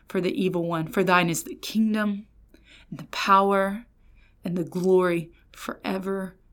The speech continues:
and ever, and ever, and ever, and ever." Or so what is this? Is that day that the Israelites were waiting on.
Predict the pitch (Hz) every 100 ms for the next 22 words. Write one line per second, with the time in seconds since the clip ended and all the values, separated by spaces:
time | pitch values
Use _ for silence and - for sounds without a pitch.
0 | _ 185 240 190 165 185 180 165 - _
1 | _ _ 214 208 196 190 190 - _ _
2 | - - 202 165 185 180 165 - _ -
3 | 240 190 160 175 196 - _ _ _ _
4 | _ _ _ _ _ _ _ _ _ _
5 | _ _ - 180 - 202 202 185 151 185
6 | - - - _ _ _ _ _ _ _
7 | _ _ _ _ _ _ _ _ _ _
8 | _ - 175 208 208 160 202 208 226 233
9 | 233 - _ - - - 185 202 196 190
10 | 190 180 175 170 165 165 165